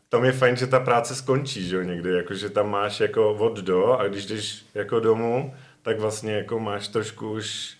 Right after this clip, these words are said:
jako hotovo, i když hotovo třeba nikdy nemáš, tak máš nějaký čas pro sebe, se kterým si můžeš trošku nakládat, ale to dítě,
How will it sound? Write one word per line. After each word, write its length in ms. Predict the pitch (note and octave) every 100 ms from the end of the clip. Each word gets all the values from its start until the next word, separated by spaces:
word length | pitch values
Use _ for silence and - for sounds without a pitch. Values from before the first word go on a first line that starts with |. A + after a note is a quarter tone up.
| -
jako 240 | A2+ A#2 F#2+
hotovo, 520 | F#2+ C3 C3+ C3+ -
i 40 | A2
když 360 | G#2 - - -
hotovo 260 | A#2 G#2+
třeba 280 | G#2 A2+ A2+
nikdy 280 | A2+ G#2+ A2+
nemáš, 500 | F2+ F#2 G#2+ C3 - - _ -
tak 140 | A#2
máš 220 | G#2+ G2+
nějaký 360 | A2+ G2 A2+ A2 - _ _ _
čas 200 | G2 -
pro 180 | - G2
sebe, 600 | - G2+ F#2+ G2 G2+ G#2
se 140 | -
kterým 240 | - G#2+ G2
si 120 | G#2
můžeš 220 | G2+ G2+
trošku 300 | G#2+ G#2 -
nakládat, 600 | G#2 F#2+ F#2 F#2 G#2+ A2+ - - - -
ale 160 | G#2+
to 120 | G#2
dítě, 540 | G#2 G#2+ - F#2+ G#2